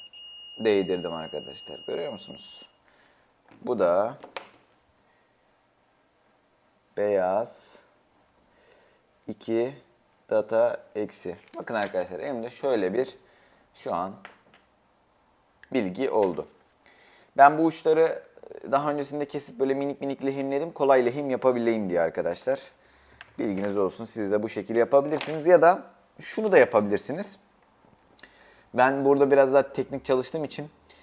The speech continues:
e, biraz böyle hassas işler yapıyorum. O yüzden alışığım. E, çoğu arkadaşımızda bu ekipmanlar olmayacak. Bu eski bilgisayarlarda burada data kablo soketi takılı. Data kabloyu sokete takılı olan en yakın yerden kesip kablolarını sıyırıp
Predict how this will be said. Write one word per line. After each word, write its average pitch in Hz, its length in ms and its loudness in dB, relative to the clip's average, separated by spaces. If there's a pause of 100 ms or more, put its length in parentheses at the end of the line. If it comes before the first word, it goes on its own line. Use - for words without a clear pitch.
(160)
e, 104 320 -4
biraz 117 240 6
böyle 117 140 0
hassas 120 400 0
işler 123 280 4
yapıyorum. 110 400 2
O 107 80 0
yüzden 107 200 -4
alışığım. 107 460 -4 (240)
E, 98 60 -8
çoğu 113 240 2
arkadaşımızda 101 720 -2
bu 104 100 0
ekipmanlar 98 460 -6
olmayacak. 98 500 -6 (380)
Bu 151 320 2
eski 131 320 0
bilgisayarlarda 131 680 2
burada 135 280 0
data 139 220 -2
kablo 131 340 0
soketi 131 460 -6
takılı. 117 480 -4 (140)
Data - 200 6
kabloyu 143 440 2 (460)
sokete 139 680 -2
takılı 151 320 0
olan 120 320 4
en 143 120 -4
yakın 135 280 -4
yerden 98 380 -2
kesip - 400 -12
kablolarını 123 480 2
sıyırıp 160 520 0